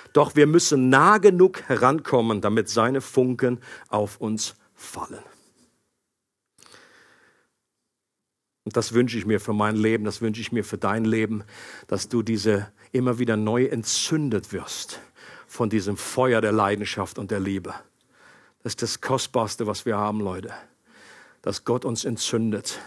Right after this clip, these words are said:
dass wir das, auf das Kreuz schauen, dass wir das Kreuz in dem inneren Auge haben. Deswegen sagt Paulus, "Ich habe mir vorgenommen, nichts anderes unter euch zu wissen als Christus und ihn als gekreuzigt. Ich habe euch Christus als gekreuzigt vor Augen gemalt."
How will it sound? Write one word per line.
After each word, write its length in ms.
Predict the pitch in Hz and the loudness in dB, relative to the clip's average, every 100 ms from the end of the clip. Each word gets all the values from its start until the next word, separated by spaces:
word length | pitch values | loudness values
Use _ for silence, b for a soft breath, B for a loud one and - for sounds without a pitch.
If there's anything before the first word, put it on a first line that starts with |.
| B B B B B | B B B B B
dass 240 | 110 - | -6 -2
wir 240 | 123 113 110 | 2 2 2
das, 220 | 110 - 185 - | -4 -4 -10 -12
auf 320 | - 104 - | -10 -10 -2
das 180 | 120 - | -2 -2
Kreuz 380 | - 131 147 | 2 2 2
schauen, 400 | - - 135 127 | 0 0 0 0
dass 180 | 107 - | -4 -2
wir 60 | 120 | -2
das 160 | 110 | -2
Kreuz 420 | - - 117 - - - | -4 0 0 0 -10 -6
in 120 | 151 | -2
dem 100 | 135 | 0
inneren 380 | 180 143 127 135 | 0 2 0 0
Auge 340 | 131 135 127 | 0 2 2
haben. 120 | 113 | 0
Deswegen 280 | 107 139 123 | -2 -2 0
sagt 200 | 120 107 | -2 -2
Paulus, 380 | - 123 120 - B B | 0 2 0 -2 B B
"Ich 60 | 135 | -4
habe 120 | 127 | -2
mir 100 | 113 | -4
vorgenommen, 600 | - 123 123 113 110 120 | 0 0 2 0 0 0
nichts 320 | 127 - - | -2 -2 -4
anderes 280 | 120 113 101 | -2 0 -2
unter 240 | 123 113 | -4 -4
euch 120 | 98 | -6
zu 180 | - 120 | -8 -6
wissen 240 | 104 - - B B | -4 -6 -10 B B
als 260 | 110 110 - | -2 -2 -4
Christus 640 | - 131 127 - 113 - | -2 2 2 2 -4 -4
und 240 | 120 110 143 | -6 -8 -4
ihn 180 | 120 | -2
als 180 | 110 104 | -2 -6
gekreuzigt. 680 | - 98 90 92 - - - B B | -6 -8 -8 -8 -8 -10 -14 B B
Ich 80 | - | 0
habe 160 | 127 120 | 2 2
euch 180 | 113 | -2
Christus 480 | - - 143 - 117 | -2 2 2 0 -4
als 180 | - - | -4 -2
gekreuzigt 680 | 127 - - 123 131 - 117 | -4 -2 -2 -2 -2 -4 -2
vor 180 | - - | -2 2
Augen 220 | 120 123 | 2 2
gemalt." 300 | 110 107 95 | 2 2 0